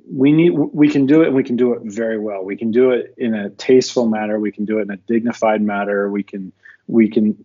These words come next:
be honest about what the work is, not only the successes of that work, but what were the challenges of that work. And I think that that's the kind of engagement people are really looking for.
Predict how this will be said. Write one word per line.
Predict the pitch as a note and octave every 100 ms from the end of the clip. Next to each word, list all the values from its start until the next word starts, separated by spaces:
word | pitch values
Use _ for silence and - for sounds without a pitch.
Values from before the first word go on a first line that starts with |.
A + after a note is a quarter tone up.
| -
be | A2 A#2 A#2+
honest | A2+ A#2+ C#3+ C#3 -
about | A#2 A#2 A#2+
what | G#2+
the | A2
work | A2+ A#2 B2+
is, | A#2+ A2 - - _ _ - -
not | A#2 B2
only | A#2+ A#2
the | G2+ G#2
successes | - G2 - D#3+ - A2
of | G2+ F#2+
that | G2 G2
work, | G#2 G#2+
but | A2+
what | A2+ A2+ A2+
were | A2 F#2+
the | F#2+
challenges | - G2+ G#2 F2+ E2+
of | F2
that | E2+ D#2+
work. | F#2+ - - -
And | G#2+
I |
think | G#2 C#3
that | B2+ G2
that's | A2 A2 -
the | -
kind | G#2+ G#2 G2+
of | F#2
engagement | F#2+ G2 G2 G2+ F2
people | - G2
are | F#2 F2
really | F2+ F#2+ E2
looking | F#2 - G2
for. | - G1+ G1+